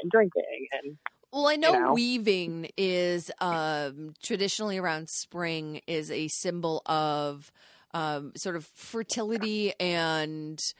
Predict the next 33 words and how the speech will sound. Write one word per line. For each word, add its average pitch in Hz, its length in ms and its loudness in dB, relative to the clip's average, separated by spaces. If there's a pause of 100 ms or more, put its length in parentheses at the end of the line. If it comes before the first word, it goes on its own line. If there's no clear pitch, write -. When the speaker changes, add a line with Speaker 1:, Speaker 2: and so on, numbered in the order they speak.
(340)
Speaker 2:
uh, 143 420 2 (220)
and 175 180 -4
interlacing 180 840 0
your, 156 840 0
like, 147 280 -6
intentions 160 720 -6
to 160 100 -4
be 151 160 -4
fruitful 147 600 -4
and 147 100 -10
that 151 160 -8
sort 147 160 -8
of 147 80 -10
thing 143 180 -8
as - 140 -14
well. 151 300 0
So 147 280 0 (220)
I 220 80 6
just, 247 240 0 (200)
I 190 100 4
guess 185 220 4
in 165 160 -4
recent 160 280 -4
years, 151 160 -2
I've - 120 -6
kind 156 140 -4
of 139 140 -6
equated 147 460 -4
those 139 240 -4
two 160 180 -6
things 160 240 -8
together, 156 420 -6
but 139 380 -8